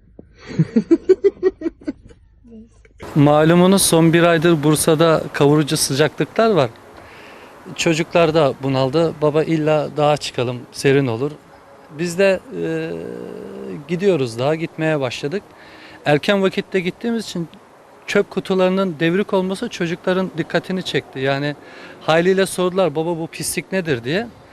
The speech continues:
Dedim, "Kızlar," dedim, "ayılar geliyor.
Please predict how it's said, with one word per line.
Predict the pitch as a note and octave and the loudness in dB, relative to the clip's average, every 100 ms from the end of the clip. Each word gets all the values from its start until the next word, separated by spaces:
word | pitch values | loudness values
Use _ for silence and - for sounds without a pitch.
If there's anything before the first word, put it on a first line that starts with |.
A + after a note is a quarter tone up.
| - - - - - - | -20 -20 -20 -20 -20 -6
Dedim, | E3 F3+ | -4 -4
"Kızlar," | - E3+ F#3 F3 | -6 -2 0 0
dedim, | D3+ C#3+ D3 | -2 -4 0
"ayılar | D3 D3+ D#3 | 2 4 2
geliyor. | B2+ A#2 A2 | 0 -2 -4